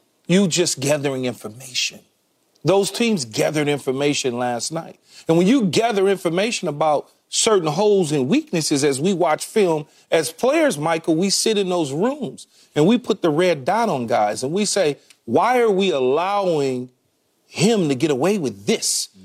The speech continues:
And what I mean by him, DaRon Bland. You allowed him in the second half to escape because you made the decision as an offensive coordinator that you were not going to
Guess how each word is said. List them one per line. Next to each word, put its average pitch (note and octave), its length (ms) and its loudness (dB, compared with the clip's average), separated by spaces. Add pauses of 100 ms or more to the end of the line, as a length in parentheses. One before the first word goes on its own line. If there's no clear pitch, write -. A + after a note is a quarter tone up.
(180)
And D#3+ 100 2
what D#3+ 100 2
I A3+ 160 0
mean G3 260 2
by D#3 200 0
him, E3+ 420 -4 (480)
DaRon E3+ 460 0
Bland. G3+ 380 -2 (480)
You A3+ 200 4
allowed A#3+ 540 2
him G#3 160 0
in D#3+ 60 -2
the D#3 60 0
second G3 360 -2
half G#3 340 -2
to D#3+ 140 0
escape - 640 -4 (540)
because F#3 320 2
you D#4 240 2
made A#3+ 240 -2
the F3+ 60 -8
decision F#3+ 540 -2
as E3 100 -2
an F3 80 -2
offensive G3 460 -4
coordinator F3 680 0 (400)
that F3 220 0
you C#4 60 4
were A3 120 4
not G3+ 360 -2
going G3 220 0
to D#3+ 260 -2